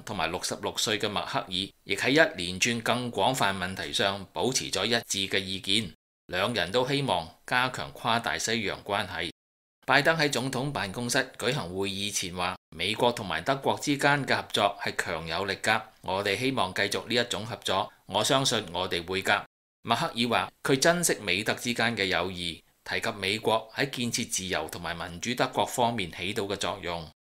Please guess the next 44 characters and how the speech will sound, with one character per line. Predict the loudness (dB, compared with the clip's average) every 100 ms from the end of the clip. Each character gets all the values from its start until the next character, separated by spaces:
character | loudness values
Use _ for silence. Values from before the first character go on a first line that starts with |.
| _ _ _ _
兩 | -2 0 2
國 | 2
政 | 2 2
府 | 2 2
官 | 0
員 | -2 -4
話， | -2 -4 -6 -6
領 | -4 -2
導 | -2 0
人 | 0 -2
可 | -4 -2 0
能 | 0 -2
會 | -2 -2
討 | 0 0
論 | 0 0
世 | 0
界 | 2 2
各 | 2 -2
地 | 0 -2 -4 -4
對 | -4
民 | -4 -10 -8
主 | -6
嘅 | -2 0
威 | 2 0
脅， | -2 -6 _ _
反 | -2 0 2
擊 | 0 -2
俄 | -6
羅 | -4 -4
斯 | 0 0
嘅 | 2 2
網 | 2 2 0
絡 | -2
攻 | -4 -4
擊 | 0 -2 -4 -12
同 | -6
埋 | -6
東 | -2 -2 -2
歐 | 0 2
嘅 | 2
領 | -2 -2
土 | -4 -4
侵 | -2 -2 -4
略， | -4